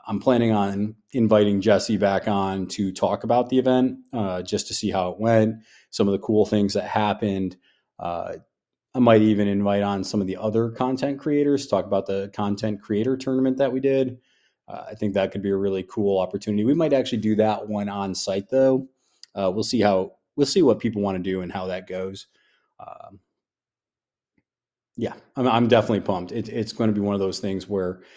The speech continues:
it's a really cool event, a lot of cool content coming out of it. Also, just, it'll be interesting, I think, for all of you to hear about the meta that shows up at that event, meaning what tools are people bringing,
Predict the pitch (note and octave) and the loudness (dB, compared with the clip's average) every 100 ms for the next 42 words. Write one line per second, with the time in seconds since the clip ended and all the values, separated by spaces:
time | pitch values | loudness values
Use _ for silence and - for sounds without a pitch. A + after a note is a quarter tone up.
0 | - - G2+ A2+ A2+ A2 A#2+ G#2 F#2+ G#2 | -20 -10 -2 4 4 4 2 2 4 2
1 | G#2 - G#2+ G2+ F#2 G#2+ F#2 F#2+ F#2 G2+ | 0 -2 0 0 0 -4 -4 -4 -4 -6
2 | F#2 G2+ G2 F#2+ F#2+ F#2 F#2 - _ _ | -4 -4 -4 -2 -2 -4 -8 -16 _ _
3 | - B3+ C#4 F3+ C3 B2 - - _ - | 0 2 2 2 2 -2 -4 -18 _ -20
4 | - D#3+ F3+ F3+ C#3+ F3+ G3 F3 E3+ B2 | -6 -2 0 0 2 4 4 2 0 2
5 | C3+ C3 A#2 G#2+ G2 G#2+ G#2 G#2+ G#2 - | 2 0 0 0 2 2 2 0 -2 -2
6 | G#2 G#2+ G2+ F#2+ F#2+ F#2+ F#2+ - _ _ | 0 2 2 2 0 0 -2 -10 _ _
7 | _ _ _ _ _ _ _ C#3+ A#2 A2+ | _ _ _ _ _ _ _ -4 2 4
8 | A2+ A2 G#2+ G#2 G2+ - A#2 G#2 G#2 G2 | 6 6 6 4 2 0 0 2 0 -2
9 | B2 C3+ C3 C#3 C3+ C#3 - _ _ _ | -2 -2 -2 -2 -2 -2 -4 _ _ _
10 | _ _ _ _ _ _ _ _ _ A2+ | _ _ _ _ _ _ _ _ _ 2
11 | A#2 A2 G2+ F#2+ F#2 _ _ _ _ B2+ | 4 4 2 -2 -6 _ _ _ _ 0
12 | - - - D3+ C3+ B2 B2+ C3 A#2+ A#2 | 0 -12 -2 2 4 2 2 0 2 2
13 | A#2+ A#2 A2+ A2 A2 G#2 G#2 | 2 2 2 2 2 0 -4